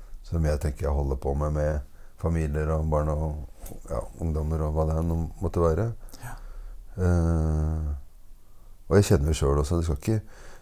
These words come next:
Speaker 1: mye vikling til før at, eh, jeg ikke er så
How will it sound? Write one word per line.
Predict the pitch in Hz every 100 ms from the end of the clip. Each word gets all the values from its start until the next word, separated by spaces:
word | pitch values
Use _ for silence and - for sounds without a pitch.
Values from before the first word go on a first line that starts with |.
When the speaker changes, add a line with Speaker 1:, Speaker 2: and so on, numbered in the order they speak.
| -
Speaker 1:
mye | 110 113 80 78
vikling | 82 - - 69 71 71
til | 67 73
før | 71 78 73 76
at, | 76 -
eh, | 78 78 78 78 76
jeg | 67 67
ikke | 69 65
er | 69
så | 80